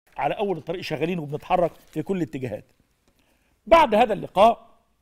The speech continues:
راح الدكتور مصطفى مدبولي واجتمع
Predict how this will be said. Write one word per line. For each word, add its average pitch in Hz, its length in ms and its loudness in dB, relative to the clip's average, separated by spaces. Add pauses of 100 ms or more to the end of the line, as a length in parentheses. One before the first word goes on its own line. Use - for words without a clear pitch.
(540)
راح 196 160 4
الدكتور 147 340 -6
مصطفى 151 380 -2 (260)
مدبولي 175 480 -6 (880)
واجتمع 196 880 0